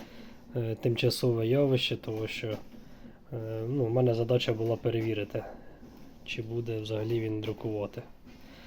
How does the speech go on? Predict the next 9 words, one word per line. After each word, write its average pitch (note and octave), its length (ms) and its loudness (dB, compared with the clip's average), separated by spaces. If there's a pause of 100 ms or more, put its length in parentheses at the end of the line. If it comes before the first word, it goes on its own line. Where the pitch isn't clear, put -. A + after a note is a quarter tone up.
(260)
Ну, F3+ 120 8
як A#2+ 100 6
бачимо, A#2+ 440 4
бумагу A2+ 500 2
почав A2 360 -2
захвачувати. C3+ 800 0 (1800)
Це - 140 0
вже G#2+ 200 -2
радує. C3+ 500 2